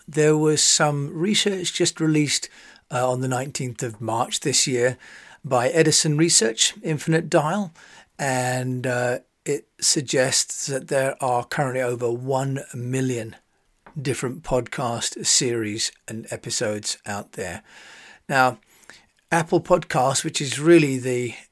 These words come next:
still the dominant distributor of podcasts, has over half a million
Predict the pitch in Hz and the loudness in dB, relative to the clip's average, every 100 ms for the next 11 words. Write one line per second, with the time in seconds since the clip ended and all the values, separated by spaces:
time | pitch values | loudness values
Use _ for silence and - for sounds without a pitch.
0 | - 151 170 143 131 123 117 147 139 143 | -6 -2 2 0 0 -4 -4 0 0 0
1 | 131 123 - - - _ - 131 - 185 | -4 -6 -10 -14 -20 _ -6 -2 0 0
2 | 190 185 - 120 127 135 123 117 - 127 | 2 0 0 -4 -2 0 0 0 -4 -4
3 | 107 - 147 165 160 - - - - _ | -4 -4 -4 -2 -2 -6 -20 -20 -20 _
4 | - - - - 170 165 - 160 165 147 | -20 -20 -10 4 6 6 6 6 6 4
5 | - 170 170 160 151 147 156 143 123 117 | 2 2 4 4 2 4 4 4 -2 -6